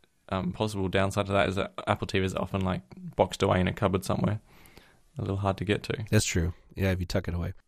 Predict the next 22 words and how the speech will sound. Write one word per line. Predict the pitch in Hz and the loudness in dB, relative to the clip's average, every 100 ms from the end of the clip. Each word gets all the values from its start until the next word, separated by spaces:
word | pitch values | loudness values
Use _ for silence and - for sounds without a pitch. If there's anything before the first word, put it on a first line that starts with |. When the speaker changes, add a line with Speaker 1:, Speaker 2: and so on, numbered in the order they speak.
| _ _ | _ _
Speaker 1:
But | - 131 | -2 2
yeah, | 139 123 | 4 4
with | 110 | 2
the, | 123 113 110 | 0 2 2
the | 107 | 0
wireless | 107 120 110 - | 2 2 2 -2
future, | 123 120 110 123 | -6 -4 -2 -2
you | 104 | -2
know, | 113 | -4
sh-, | - | -4
we | 123 | -6
should | 110 117 98 | -6 -2 -2
have | 92 | -2
Qi | - 107 | -2 0
chargers | 107 98 95 | 2 2 0
built | 92 104 98 | 0 0 2
into | 101 92 | -2 0
every, | 98 98 95 98 | 0 2 2 2
um, | 92 92 98 - - - - - - - _ - _ - | 2 2 -2 -6 -18 -20 -20 -20 -20 -20 _ -20 _ -10
coffee | - 107 104 | 0 2 4
table | 113 104 104 101 | 6 6 6 4
and | 92 95 | 2 -2